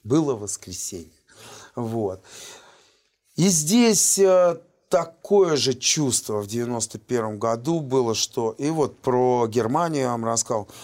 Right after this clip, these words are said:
Это такие вот энергии, которые носятся, которые пронизывают нас вообще ежесекундно. Вот. И вот эти энергии, они уже носились и так далее.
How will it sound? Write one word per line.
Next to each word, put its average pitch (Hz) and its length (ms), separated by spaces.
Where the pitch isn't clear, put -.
Это 170 760
такие 170 540
вот 151 320
энергии, 160 560
которые 113 460
носятся, 113 640
которые 120 400
пронизывают 127 760
нас 123 220
вообще 240 360
ежесекундно. 101 960
Вот. 131 760
И 139 140
вот 151 220
эти 160 240
энергии, 135 1300
они 123 300
уже 127 260
носились 113 800
и - 20
так 107 300
далее. 101 240